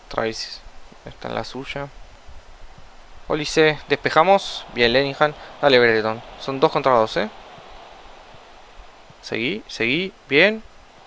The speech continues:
Dale, Armstrong, metete al área. Buen centro, Armstrong. Se pasó. Voy a cambiarlo de segundo delantero. Le voy a poner impresionante.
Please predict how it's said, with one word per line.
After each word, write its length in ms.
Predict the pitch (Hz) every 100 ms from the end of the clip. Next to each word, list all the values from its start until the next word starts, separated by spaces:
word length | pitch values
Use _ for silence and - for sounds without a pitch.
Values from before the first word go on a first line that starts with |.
| - - - - -
Dale, 240 | 139 113 117
Armstrong, 360 | 151 139 113
metete 340 | 117 139 180 131
al 80 | 151
área. 360 | 135 110 110 - - - - - - - - - - -
Buen 140 | 185 165
centro, 380 | 185 185 180 -
Armstrong. 400 | 208 214 233 226 - - - - - - - - - - - - - - -
Se 120 | -
pasó. 460 | 131 110 - 143 175 - - - - - - - - - - - - - - - - - - - - - - - - - - - -
Voy 100 | 139
a 60 | 123
cambiarlo 300 | 117 120 123
de 80 | 117
segundo 300 | - 120 117
delantero. 520 | 113 113 110 104 113 127
Le 80 |
voy 80 | 117
a 80 | 120
poner 160 | 120 123
impresionante. 720 | 120 123 131 127 147 156